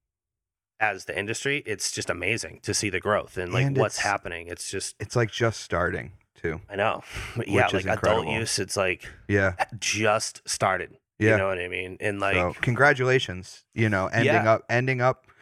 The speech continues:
Speaker 2: you know, you've always, you've always followed your nose to be at, at s-, what seems like the right place at the right time. And, uh,
Speaker 1: Yeah.
Speaker 2: congratulations.
Speaker 1: Yeah, no doubt. I mean, to me, it's just, like,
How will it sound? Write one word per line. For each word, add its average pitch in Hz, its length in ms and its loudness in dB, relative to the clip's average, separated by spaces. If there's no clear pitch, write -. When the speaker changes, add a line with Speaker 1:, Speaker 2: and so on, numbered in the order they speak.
Speaker 2:
you 113 120 4
know, 110 200 4
you've 120 220 0
always, 127 420 4
you've 117 180 2
always 131 280 6
followed 123 320 2
your 120 100 4
nose 120 360 2
to - 100 -6
be 110 160 4
at, 107 80 0
at 104 220 2
s-, - 200 -16
what 113 220 2
seems 127 320 0
like 110 180 2
the 101 80 0
right 107 200 4
place 117 260 -2
at 98 60 -10
the 90 80 0
right 101 180 2
time. 107 400 0
And, 95 260 0
uh, 95 240 4
Speaker 1:
Yeah. - 80 -20
Speaker 2:
congratulations. 98 1040 0
Speaker 1:
Yeah, 165 320 2
no 127 140 -4
doubt. 113 280 2
I 95 60 -2
mean, 98 260 -4
to - 160 -8
me, 113 220 -2
it's - 160 -4
just, - 180 -8
like, 98 360 0